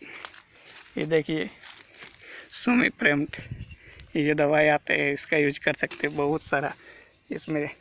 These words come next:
डब्बा फेंका हुआ है, ये दवाई भी आता है। ये बढ़िया होते हैं,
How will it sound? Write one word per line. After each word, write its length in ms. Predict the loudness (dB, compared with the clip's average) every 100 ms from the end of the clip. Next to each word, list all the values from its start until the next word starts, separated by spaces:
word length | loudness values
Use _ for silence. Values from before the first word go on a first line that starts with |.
| _ -20 _ _
डब्बा 340 | -8 -6 -4 -4
फेंका 320 | -4 -2 0
हुआ 260 | 0 -6 -6
है, 160 | -8 -12 -14 -18 -20 -20 -20 -20 -20 _ -20 -20 _ _ _ _ -20 -20 -20 -20 -20 _ _ -20 -20 -20 -20 -4
ये 60 | 0
दवाई 340 | 4 4 4
भी 140 | 6 4
आता 280 | 4 2 0
है। 140 | 0 -8 -14 -20 -20 -20 -16 -14 -14 -18 -20 -20 -20 -20 -20 -20 _
ये 80 | -2
बढ़िया 360 | 2 4 4 4
होते 360 | 2 -2 0 2
हैं, 320 | 4 2